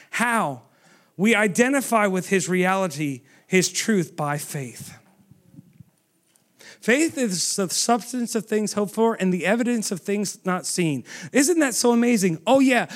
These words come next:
And for by it, the elders attained a good report. So as God is revealed in your life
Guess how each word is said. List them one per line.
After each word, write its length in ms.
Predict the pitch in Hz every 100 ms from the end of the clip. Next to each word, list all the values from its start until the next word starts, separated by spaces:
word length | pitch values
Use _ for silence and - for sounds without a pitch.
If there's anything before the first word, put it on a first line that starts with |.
| 196
And 180 | - 226
for 280 | - 285 320
by 300 | 254 240 214
it, 400 | 196 277 349 - - _ _ _ _ _
the 180 | 185 208
elders 380 | 233 269 247 175
attained 400 | 190 202 214 190
a 60 |
good 200 | 165 180
report. 500 | 165 160 170 156 120 _ _ _ _ _ _ _ 160 _ _ _ _ _ _ _ _ _ -
So 220 | - 262
as 240 | 226 240 180
God 320 | 214 277 330
is 160 | 339 220
revealed 500 | 269 202 262 285 269
in 140 | 226
your 160 | 202 220
life 500 | 233 262 294 -